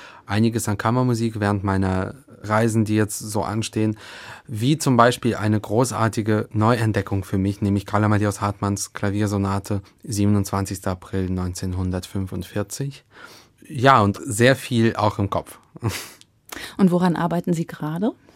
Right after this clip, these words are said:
Speaker 1: Na ja, daran, an dem Genannten und täglich an Beethoven und Bach.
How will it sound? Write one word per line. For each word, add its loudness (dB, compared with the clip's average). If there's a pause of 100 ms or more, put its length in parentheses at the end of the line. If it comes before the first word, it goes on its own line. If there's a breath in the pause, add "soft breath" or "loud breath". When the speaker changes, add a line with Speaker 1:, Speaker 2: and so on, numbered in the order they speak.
(720 soft breath)
Speaker 1:
Na 6
ja, 8
daran, 8
an 4
dem 6
Genannten 4 (120)
und 2 (680)
täglich 2
an 2
Beethoven 2
und 0
Bach. 0